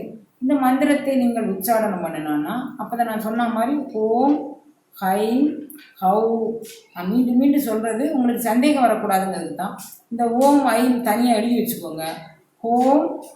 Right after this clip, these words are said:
ஹைம் ஹௌ பைரவியே நமக, இதுதான் மந்திரத்தினுடைய முழு வடிவம்.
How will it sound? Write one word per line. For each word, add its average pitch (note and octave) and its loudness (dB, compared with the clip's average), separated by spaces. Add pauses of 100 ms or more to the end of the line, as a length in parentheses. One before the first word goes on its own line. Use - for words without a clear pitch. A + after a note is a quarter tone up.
(280)
ஹைம் A#3+ 2 (480)
ஹௌ G#3+ 4 (720)
பைரவியே G3+ 2
நமக, D3+ -4 (560)
இதுதான் B3 2
மந்திரத்தினுடைய A3 -2
முழு A#3+ 2
வடிவம். E3 -4